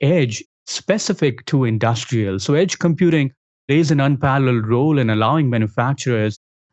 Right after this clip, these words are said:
to transform their operational plans towards Industry four point oh and now five point oh. In the industrial sector, edge computing is highly relevant because it is proven to meet the sector-specific requirements of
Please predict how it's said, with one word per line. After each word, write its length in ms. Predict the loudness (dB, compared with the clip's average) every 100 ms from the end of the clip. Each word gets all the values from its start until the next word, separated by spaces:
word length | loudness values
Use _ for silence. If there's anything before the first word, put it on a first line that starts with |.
| -8
to 100 | -6
transform 720 | 0 0 0 -2 -2 0 2
their 140 | 2
operational 580 | 0 0 -2 0 0 -2
plans 360 | 0 0 0 -2
towards 320 | -2 -2 -2
Industry 440 | -2 -2 -4 -4
four 320 | -6 -2 0 2
point 240 | 0 0
oh 60 | 0
and 180 | 2
now 220 | 0 0 -2
five 340 | 0 -2 0
point 300 | 0 -2 -2
oh. 200 | -4 -4 -8 _ _ _ _
In 160 | 0
the 80 | 2
industrial 460 | 2 2 0 0 0
sector, 480 | 0 -2 0 -2 -2 -10 _ _ -2
edge 240 | -2 0
computing 420 | 0 2 2 2
is 160 | 0 -2
highly 320 | -2 0 2
relevant 460 | 2 0 2 0 0
because 500 | 0 0 0 -2 -12 _ _ -4
it 120 | -2
is 200 | -2 -4
proven 440 | -2 2 2 2
to 100 | 2
meet 480 | 0 0 0 0 0
the 120 | -2
sector-specific 1300 | -2 -2 -4 -4 -2 -2 -2 -6 -4 -2 -2 -2 -4 -2
requirements 800 | -4 -2 -2 0 0 0 -4 -8 -18 _ _ _ -4
of 160 | -4